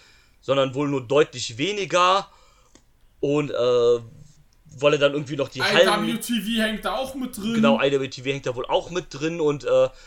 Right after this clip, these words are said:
Speaker 1: ist eigentlich irgendwie eine komische Situation, was den wohl in ein bisschen Schulden ge-, gestürzt hat, dann mit sei-, mit Venues, die er dann noch irgendwie nicht abbezahlen konnte, also mit Video-, Venues für seine Shows und sowas halt.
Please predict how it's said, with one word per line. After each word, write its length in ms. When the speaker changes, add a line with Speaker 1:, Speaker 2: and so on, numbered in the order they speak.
Speaker 1:
ist 140
eigentlich 280
irgendwie 220
eine 100
komische 360
Situation, 460
was 160
den 160
wohl 180
in 480
ein 140
bisschen 240
Schulden 320
ge-, 760
gestürzt 520
hat, 180
dann 220
mit 180
sei-, 200
mit 180
Venues, 360
die 120
er 80
dann 180
noch 140
irgendwie 280
nicht 280
abbezahlen 540
konnte, 380
also 160
mit 140
Video-, 380
Venues 300
für 100
seine 240
Shows 300
und 100
sowas 240
halt. 280